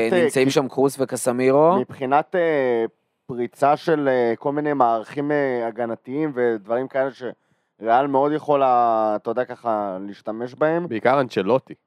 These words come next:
Speaker 1: אה, כן. קייטה זה הכלי הכי טוב שיש לנו בקישור, כאילו,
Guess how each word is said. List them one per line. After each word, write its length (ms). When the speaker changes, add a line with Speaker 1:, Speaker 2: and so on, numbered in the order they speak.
Speaker 1:
אה, 400
כן. 260
קייטה 400
זה 340
הכלי 300
הכי 200
טוב 200
שיש 180
לנו 140
בקישור, 580
כאילו, 320